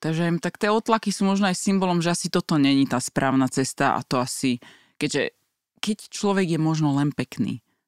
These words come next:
tak je to úplne úžasná cesta. Ale ak máte aj tú hĺbku v živote, že viete porozmýšľať,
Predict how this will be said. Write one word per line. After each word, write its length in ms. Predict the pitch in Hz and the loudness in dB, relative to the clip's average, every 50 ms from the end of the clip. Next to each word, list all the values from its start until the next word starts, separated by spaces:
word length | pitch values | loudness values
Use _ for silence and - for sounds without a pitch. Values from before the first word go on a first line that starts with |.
| _ | _
tak 240 | - 127 127 - - | -10 -10 -10 -8 -8
je 80 | 147 143 | -10 -8
to 160 | - - - | -8 -10 -10
úplne 400 | - 135 - - 160 151 147 135 | -10 -10 -10 -8 -6 -4 -2 -2
úžasná 480 | 123 117 143 139 127 - - - - | -2 -4 -6 -8 -10 -10 -10 -12 -12
cesta. 400 | - - - - - - - - - - - - - _ _ | -12 -14 -18 -18 -16 -14 -14 -14 -14 -16 -20 -20 -20 _ _
Ale 240 | - 135 139 151 165 | -8 -4 0 2 2
ak 160 | 180 185 185 | 2 2 2
máte 240 | 170 165 - 170 151 | 2 2 0 -2 -2
aj 160 | 147 - - | -2 -4 -6
tú 80 | 135 | -4
hĺbku 480 | 143 170 175 165 - - - 131 123 - _ - - _ _ _ _ _ _ - | -2 -2 -2 -2 -4 -4 -2 -2 -2 -4 _ -20 -20 _ _ _ _ _ _ -14
v 60 | 110 | -10
živote, 640 | 123 143 165 170 156 156 147 - - - - - _ _ _ _ _ - | -4 -2 0 0 0 0 -2 -2 -6 -8 -8 -10 _ _ _ _ _ -12
že 320 | - - 139 123 131 143 | -10 -8 -8 -6 -4 -4
viete 320 | 131 117 143 143 - - 151 | -2 -2 -2 -4 -2 -4 -8
porozmýšľať, 760 | - - 156 160 165 165 151 147 156 147 - - 156 143 | -6 -2 -2 0 0 0 0 0 0 0 0 -2 -4 -2